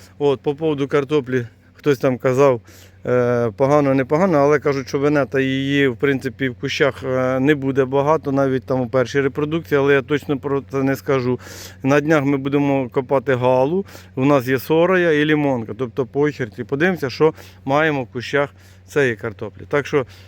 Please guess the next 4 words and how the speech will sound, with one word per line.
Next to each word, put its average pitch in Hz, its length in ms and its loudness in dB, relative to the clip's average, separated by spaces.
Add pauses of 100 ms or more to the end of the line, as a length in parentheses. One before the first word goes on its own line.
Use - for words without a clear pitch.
(100)
вчора 147 460 2
не, 139 420 2 (160)
е, 123 800 -4
сфрезував 135 1080 2